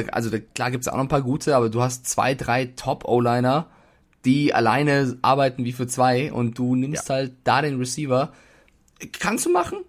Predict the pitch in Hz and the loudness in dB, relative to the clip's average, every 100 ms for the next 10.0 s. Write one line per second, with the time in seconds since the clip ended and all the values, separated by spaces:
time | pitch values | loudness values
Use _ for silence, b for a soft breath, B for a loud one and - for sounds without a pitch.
0 | - 143 202 320 - 190 190 170 - 170 | -8 -2 -2 -2 -2 0 2 -2 -2 -2
1 | 156 156 165 185 185 190 190 139 147 151 | 0 0 -2 -2 0 0 0 0 2 4
2 | 147 143 131 147 135 143 156 156 135 156 | 4 2 0 -2 0 0 -2 -4 -4 -2
3 | 151 151 - 147 143 131 131 131 - 135 | -2 -4 -2 -2 -2 -2 0 0 -2 -2
4 | 143 - 120 127 127 120 131 123 120 123 | -4 -4 0 2 0 -2 -2 0 2 0
5 | 120 143 135 127 127 120 120 120 117 143 | 0 0 0 -2 -4 -6 -4 -4 -2 -4
6 | 135 113 107 - 110 113 120 117 - 127 | -2 0 -2 -4 -2 -2 -4 -6 -2 -2
7 | 113 110 151 - - 110 113 117 123 107 | 0 -2 -4 -10 -4 0 0 0 -4 0
8 | 127 127 135 135 135 - - 127 143 131 | 2 4 4 2 -2 -6 0 0 0 -4
9 | 131 123 135 127 - 127 120 156 - - | -6 -8 -8 -10 -10 -4 -2 -2 -4 -16